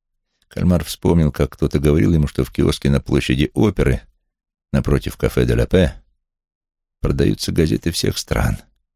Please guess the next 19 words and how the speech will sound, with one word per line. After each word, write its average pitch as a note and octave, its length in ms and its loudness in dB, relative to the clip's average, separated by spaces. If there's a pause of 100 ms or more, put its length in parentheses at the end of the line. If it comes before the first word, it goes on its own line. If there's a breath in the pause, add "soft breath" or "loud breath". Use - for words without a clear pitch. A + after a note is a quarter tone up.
(280)
и D2 80 0
решил D2+ 260 0
завтра C2+ 460 0
же D#2 140 -2
купить - 440 -2
там F2+ 220 0
швейцарскую - 720 -2
газету. A#1+ 500 -2 (1600)
Будет A#1+ 380 -2
ли - 100 -4
там - 180 -2
сообщение C2+ 640 0
о - 20 -4
случившемся? - 800 -4 (1600 soft breath)
Интересно, D2 460 2
сейчас - 340 -6
уже C#2 180 0
обнаружили C2+ 540 -2
труп? - 360 -4